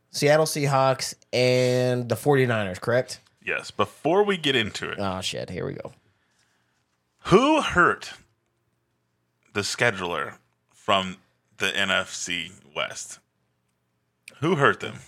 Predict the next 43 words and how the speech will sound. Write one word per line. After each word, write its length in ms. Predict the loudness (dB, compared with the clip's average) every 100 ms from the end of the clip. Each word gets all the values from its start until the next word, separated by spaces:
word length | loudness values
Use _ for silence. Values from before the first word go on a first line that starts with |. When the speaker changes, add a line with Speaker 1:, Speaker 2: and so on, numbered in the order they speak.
| _ -2
Speaker 1:
I 100 | 0
th-, 140 | 0 -4 -2
I 100 | 0
think 120 | 2
the 40 |
N 60 | 2
F 140 | 0
C 140 | 2 4
West 240 | 4 4
just 220 | -2 -6
pissed 300 | -2 -2 0
off 300 | 0 0 -2
the 120 | -4 -2
N 80 | -2
F 180 | -4
L. 180 | -4 -2
Speaker 2:
Yeah. 220 | 0 -2 -4 -2
Speaker 1:
They 140 | 4 6
were 100 | 4
like, 180 | 2
"You 60 | 0
know 160 | 2 4
what? 200 | 2 2
I'm 140 | -2
tired 360 | -2 2 2 2
of 100 | 0
you 420 | 0 2 2 0 -4 _ _ _ _ _ _ _ _ _
and 220 | -2 0
your 120 | 2 2
best 320 | 2 2 0
team 480 | 0 2 2 -2 -6 -6
at 160 | -6 -6 _ _
last 340 | -2 -2 -2
year 140 | -6 -4
being 440 | -4 -4 -4 -8 -8
the 80 | -6
forty-niners 720 | 0 2 2 0 -2 -4 -6 -12 _ _ _ _ _
having 320 | 0 2 0
a 40 | 0
bunch 300 | 2 2 0
of 100 | 4
fucking 320 | 4 4 2
quarterbacks 840 | 6 6 6 4 2 0 -6 -10